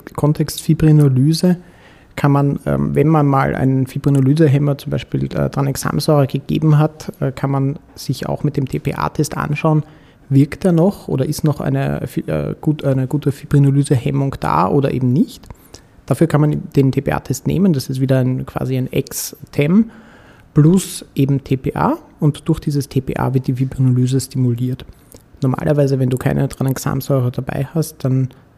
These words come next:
wird der Clot innerhalb von fünf oder zehn Minuten da aufgelöst sein. Das heißt, die Amplitude kommt und fällt aber sofort wieder zusammen. Und wenn in dieser Blutprobe, die analysiert wird, ein, eine Tranexamsäure vorhanden ist,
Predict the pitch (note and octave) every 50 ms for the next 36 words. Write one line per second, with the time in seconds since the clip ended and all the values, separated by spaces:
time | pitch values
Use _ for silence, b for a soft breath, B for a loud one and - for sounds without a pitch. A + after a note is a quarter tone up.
0 | _ _ _ _ _ - C3+ B2 C3 C3+ C3+ C3+ - - - - C3+ - - -
1 | C#3+ C3+ - - - B2 B2 B2 B2 B2 B2+ - - - C#3 - - C#3 C3+ C3+
2 | C3+ C3+ C3 B2+ - - C3+ B2+ B2+ C3 B2+ B2+ - C3 B2 - - - - -
3 | - - C3 B2+ - - - - - - - - - - - - - - - C3
4 | - D3 C#3 - C#3 C3 - - - - D#3+ E3 D#3 - C3+ B2+ - - - -
5 | - - - - C3 - - - - - - - - - C#3+ - D#2 - - -
6 | - - - - D3 D#3 D3+ - B B B B B B B B B - C#3 B2
7 | C3+ C3+ C#3 C#3+ C#3+ C3 C3+ C3+ C3 B2 - D#3+ F#3 - - - D3+ C#3+ D3 C3+
8 | C#3+ - - B2+ B2+ B2+ B2 A#2+ A#2 - E3 D#3+ D#3+ - C#3+ C#3 C3+ C3 C3 -
9 | - C3 B2 B2 A#2+ B2 B2 B2+ - _ b b b b b b b b b _
10 | _ _ _ _ _ _ _ _ _ _ _ _ - - - - - - - C3+
11 | C3 B2+ - B2+ B2+ A#2+ - - - - C3+ - - C3+ C3 C3 - - B2 A#2
12 | D#3 F3+ F#3 G3 F#3+ E3+ D#3 - -